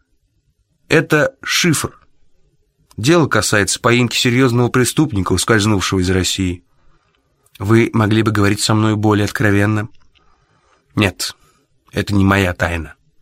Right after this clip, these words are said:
На вопросы Шельга отвечал точно и ясно. Глядел в глаза честно и даже глуповато. Следователю оставалось только поверить в его искренность. Но опасность не миновала.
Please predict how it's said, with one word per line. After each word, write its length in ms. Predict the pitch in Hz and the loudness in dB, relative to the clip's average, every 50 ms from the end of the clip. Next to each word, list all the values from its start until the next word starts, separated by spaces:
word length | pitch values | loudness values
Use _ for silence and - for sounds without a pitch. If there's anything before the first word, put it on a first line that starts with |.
| _ _ _ _ _ _ _ - - - - - - - - | _ _ _ _ _ _ _ -20 -20 -18 -16 -14 -16 -12 -4
На 120 | - 139 | 0 2
вопросы 380 | 143 160 170 233 254 - - - | 4 4 4 4 2 2 2 0
Шельга 340 | - - 233 220 190 233 226 | 0 0 2 2 2 2 2
отвечал 360 | 220 190 196 - - 208 190 | 2 0 0 0 2 0 0
точно 400 | 190 - 139 131 127 - - 95 | 2 2 2 2 2 0 -4 -6
и 160 | - - - | -4 -2 0
ясно. 440 | 156 120 101 85 - - - - - _ _ _ _ _ _ - | 2 2 2 0 -2 -4 -8 -12 -18 _ _ _ _ _ _ -6
Глядел 320 | - 127 175 190 247 247 175 | -2 0 0 2 2 2 2
в 60 | 123 | 2
глаза 280 | 120 120 113 110 107 | 2 2 2 2 0
честно 420 | 101 - - 226 220 - - 147 131 | 0 0 -2 0 -2 -2 -2 -2 -4
и 120 | - - | -2 -2
даже 240 | 165 143 151 120 104 | -2 0 0 0 0
глуповато. 640 | 107 110 101 98 98 95 92 95 90 87 - - - _ _ _ _ - - - - - - | -2 -2 0 0 0 0 2 0 -2 -4 -8 -14 -20 _ _ _ _ -20 -20 -18 -18 -16 -12
Следователю 540 | - - 135 156 156 151 147 - 147 143 139 | -6 -2 0 2 2 2 0 2 2 2 2
оставалось 420 | 123 - - 139 147 151 131 - | 0 0 0 2 2 2 2 0
только 300 | - 143 131 113 - 101 | 0 0 0 0 0 0
поверить 400 | - 113 110 117 131 135 123 - | 2 2 2 4 2 2 0 0
в 40 | - | -2
его 200 | 101 104 104 107 | 0 2 2 2
искренность. 640 | 101 95 - - - 90 87 82 - - - - _ _ _ - - - - - - - - - - - - _ _ - | 2 0 -2 -4 -4 -4 -4 -4 -6 -10 -16 -20 _ _ _ -20 -20 -20 -20 -20 -20 -20 -20 -20 -20 -20 -20 _ _ 0
Но 180 | 127 139 196 | 2 4 4
опасность 540 | 214 202 - 196 196 185 - 196 190 - - | 4 2 2 2 2 2 2 0 -2 0 0
не 80 | 180 185 | 0 2
миновала. 640 | 185 185 190 190 170 143 139 143 143 127 110 101 | 2 4 4 4 4 4 4 4 4 2 2 -2